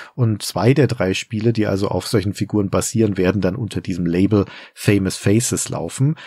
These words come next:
Das sind von hinten nach vorne zeitlich ein Spiel zu Zorro, das erscheint neunzehnhundertfünfundachtzig. Davor, Ende vierundachtzig, ist ein Spiel zu Conan dem Barbar erschienen.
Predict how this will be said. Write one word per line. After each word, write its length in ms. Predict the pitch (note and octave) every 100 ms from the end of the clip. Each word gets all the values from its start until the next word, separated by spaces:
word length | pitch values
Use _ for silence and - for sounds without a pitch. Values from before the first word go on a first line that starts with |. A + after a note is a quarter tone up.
| - - -
Das 140 | G#2+ -
sind 160 | D3
von 180 | - A2
hinten 320 | A#2+ E3 -
nach 160 | G2+ -
vorne 500 | - G2 A2+ D3+ C#3+
zeitlich 600 | - A#2 B2+ D3+ D3+ - - - -
ein 140 | A2
Spiel 220 | - B2
zu 160 | A#2 G#2
Zorro, 600 | - - F2 B2+ F3 C4+
das 180 | C#3 A2+
erscheint 560 | A#2+ A#2+ G#2+ G#2+ -
neunzehnhundertfünfundachtzig. 1000 | G#2 F#2+ G2 - D3+ D#3 D#3 - E3+ E3 - - - -
Davor, 600 | A2+ - A2+ B2+ D3+ D3 B2
Ende 260 | A#2 A#2
vierundachtzig, 640 | G#2 C#3 C3+ A#2+ - B2 B2
ist 120 | -
ein 100 | G#2
Spiel 300 | - - G#2
zu 140 | - -
Conan 400 | - A2+ A2 G2+
dem 200 | F#2 F2
Barbar 440 | D#2 C#2+ E2+ A#2+
erschienen. 540 | D#3 - C#3+ C#3+ D3+